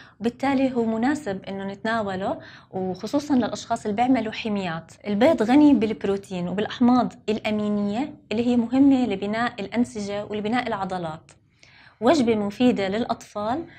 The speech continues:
وبتساعد على تحفيز القدرات الذهنية، ومهم لصحة الدماغ، كونه بيحتوي على مادة الكولين اللي هي مهمة لهاي الأمور وللصحة الدماغية.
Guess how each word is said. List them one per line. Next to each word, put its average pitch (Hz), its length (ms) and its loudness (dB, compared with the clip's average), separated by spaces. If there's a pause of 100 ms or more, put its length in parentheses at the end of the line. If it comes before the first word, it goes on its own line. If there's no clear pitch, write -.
(200)
وبتساعد 220 600 -2
على 190 420 -4 (240)
تحفيز 233 680 -2
القدرات 208 520 -2
الذهنية، 202 680 -2 (200)
ومهم 247 420 2
لصحة 240 460 -2
الدماغ، 185 480 -4 (440)
كونه 294 300 4
بيحتوي 208 680 -2 (320)
على 196 440 0
مادة 233 400 2
الكولين 208 640 -2 (340)
اللي 220 180 -4
هي 233 220 2
مهمة 226 560 0 (280)
لهاي 214 580 -2
الأمور 202 560 -6
وللصحة 202 600 -8
الدماغية. 175 680 -6